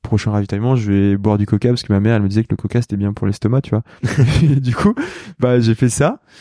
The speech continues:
Et, euh, enfin, fier de moi en me disant, euh, ouais, en fait, euh, j'étais content de, euh, d'éprouver cette difficulté-là et, euh, d'être capable d'y répondre avec, euh, pas joie, tu vois, mais avec, euh, lucidité.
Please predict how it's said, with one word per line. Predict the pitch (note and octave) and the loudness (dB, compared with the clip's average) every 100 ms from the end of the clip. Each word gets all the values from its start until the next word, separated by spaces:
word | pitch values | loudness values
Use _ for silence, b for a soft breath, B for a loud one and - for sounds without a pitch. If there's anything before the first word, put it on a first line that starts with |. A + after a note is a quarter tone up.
| B B - | B B -4
Et, | B2+ A#2+ | 2 4
euh, | A#2 A2+ A2 A2 G#2+ - _ _ _ _ _ _ _ _ _ _ _ _ _ _ _ _ - | 4 4 4 4 2 -2 _ _ _ _ _ _ _ _ _ _ _ _ _ _ _ _ -12
enfin, | - C#3 | -4 -2
fier | B2+ - G3 | -4 -2 -2
de | E3+ | 0
moi | F#3 | 0
en | F#3+ | 0
me | |
disant, | B2+ B2 E3 D#3+ | 0 0 0 0
euh, | A2 A2 | 0 2
ouais, | C3 | 2
en | D#3 | 2
fait, | E3+ - | 0 2
euh, | A#2 A2+ A2 A2 | 2 4 4 2
j'étais | A2+ - | 2 0
content | - D#3 F3 F3+ | 0 2 2 2
de, | C3+ | 2
euh, | A#2 A#2 A2+ A2+ A2+ | 4 4 4 4 2
d'éprouver | A2+ C#3+ C3 - D3 B2+ B2 A#2 A2+ A2+ F2+ | 0 -2 -4 -4 -2 2 2 2 0 -2 -6
cette | - A2 | -10 -10
difficulté-là | A2+ A2 A#2+ A#2 G#2 A2 C3 F3 b b b b _ | -10 -10 -8 -6 -2 -2 -2 -4 b b b b _
et, | B2 C3 | -2 2
euh, | C3+ A2+ A2 G#2+ G#2+ | 4 4 4 2 2
d'être | A#2 A2 | 0 -2
capable | - B2+ D#3 D3+ | -4 -2 0 -2
d'y | A#2 A2+ | -2 0
répondre | A2 A2+ C#3+ D3 | 0 0 0 0
avec, | A2+ G#2 - | 0 -2 -4
euh, | G#2 G2+ | -4 -4
pas | - A2+ | -2 -2
joie, | G#2+ A#2+ F3 | 0 0 0
tu | - | 0
vois, | A2 C#3 | 0 2
mais | C#3 | 2
avec, | G2+ G2+ - | 0 0 0
euh, | G#2 G2+ G#2 | 2 2 2
lucidité. | A2+ - B2 A#2+ A#2 A2 | 0 -2 -4 -4 -2 -2